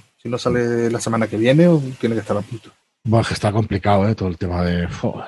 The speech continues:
Speaker 1: Sí,
Speaker 2: cómo
Speaker 1: claro.
Speaker 2: están los envíos y cómo está todo
Speaker 1: Ujú.
Speaker 2: el, todo el tema este.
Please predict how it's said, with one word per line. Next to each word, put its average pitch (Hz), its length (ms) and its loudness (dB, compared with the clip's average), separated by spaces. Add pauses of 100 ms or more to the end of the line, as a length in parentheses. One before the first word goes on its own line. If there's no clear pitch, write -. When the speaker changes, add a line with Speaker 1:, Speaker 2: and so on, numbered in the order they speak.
Speaker 1:
Sí, 139 80 4
Speaker 2:
cómo 120 100 2
Speaker 1:
claro. 117 160 4
Speaker 2:
están 98 180 0
los 95 180 -2
envíos 123 760 6
y 101 60 2
cómo 101 240 -2
está 123 480 -2
todo 104 160 -2 (160)
Speaker 1:
Ujú. 113 80 4
Speaker 2:
el, 92 240 -4 (680)
todo 113 240 4
el 104 100 2
tema 104 260 2
este. 87 280 -4